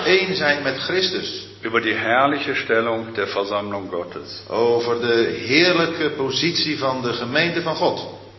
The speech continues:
Speaker 2: Wer wusste, wie es im Paradies war?
Speaker 1: Wie wist hoe het in het paradijs was?
Speaker 2: Paulus.
Speaker 1: Paulus.
Speaker 2: Wer hat so viel gelitten in seinem Leben,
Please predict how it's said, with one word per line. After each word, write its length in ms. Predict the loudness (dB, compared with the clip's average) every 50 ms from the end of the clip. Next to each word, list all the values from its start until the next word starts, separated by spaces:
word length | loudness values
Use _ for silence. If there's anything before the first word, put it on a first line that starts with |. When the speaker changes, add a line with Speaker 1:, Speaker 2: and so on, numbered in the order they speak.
| -20 -8 -2
Speaker 2:
Wer 320 | 0 2 4 4 4 4
wusste, 460 | 2 2 2 4 2 0 0 -2 -2
wie 160 | 0 0 -2
es 140 | -2 -2 -4
im 140 | -6 -6 -8
Paradies 720 | -6 -4 -4 -2 -2 -2 -4 -4 -4 -4 -4 -4 -4 -4
war? 220 | -6 -6 -8 -8 -10 -10 -12 -14 -14 -14 -16 -16 -16 -16 -14 -6
Speaker 1:
Wie 180 | -2 0 2 4
wist 400 | 4 4 4 4 2 0 -2 -4
hoe 160 | -4 -2 -2
het 80 | -2 -2
in 100 | 0 -2
het 220 | -2 -2 -2 0
paradijs 520 | 2 2 4 6 6 6 6 4 4 2 2
was? 420 | 2 2 2 0 0 -2 -4 -6 -8 -12 -16 -18 -20 -20 -10
Speaker 2:
Paulus. 640 | -2 0 2 2 2 2 0 0 -2 -2 -2 -4 -6 -6 -8 -8 -6 -6 -8 -8 -10 -12 -4 2
Speaker 1:
Paulus. 640 | 4 4 4 4 2 0 -2 -4 -6 -6 -8 -10 -12 -14 -4 0 0 2 2 2 2 0 0 -2 -4 -6 -8 -10 -12 -14 -16 -18 -18 -18 -18 -4 0
Speaker 2:
Wer 180 | 4 4 6 6
hat 240 | 4 2 2 2
so 200 | 2 4 4 4
viel 300 | 4 2 2 2 2 2
gelitten 840 | 0 0 2 4 2 2 2 2 0 0 0 2 0 -4 -6 -6 -6
in 180 | -4 -4 -2 0
seinem 420 | 2 4 4 4 2 0 -2 -2
Leben, 580 | 0 0 2 2 2 2 0 0 0 -2 -2